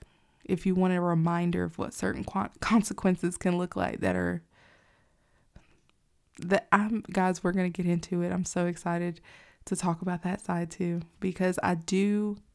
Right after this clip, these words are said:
I, I can't stand, I, I cannot stand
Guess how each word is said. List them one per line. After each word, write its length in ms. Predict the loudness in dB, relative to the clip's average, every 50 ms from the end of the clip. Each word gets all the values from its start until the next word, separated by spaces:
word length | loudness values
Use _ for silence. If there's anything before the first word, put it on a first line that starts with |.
| _ _ _ _ -2
I, 100 | 0 2 4
I 100 | 2 2
can't 320 | 2 2 0 0 0 0 -2
stand, 560 | -2 -2 0 0 0 0 0 -2 -4 -6 -10 _ _ _
I, 120 | -6 -6 -6 -6 -10 -6 -2 0
I 140 | 0 0
cannot 480 | 0 0 0 0 0 2 0 -2 -4 -6
stand 760 | -8 -6 -4 -2 0 0 0 0 0 0 0 -2 -4 -6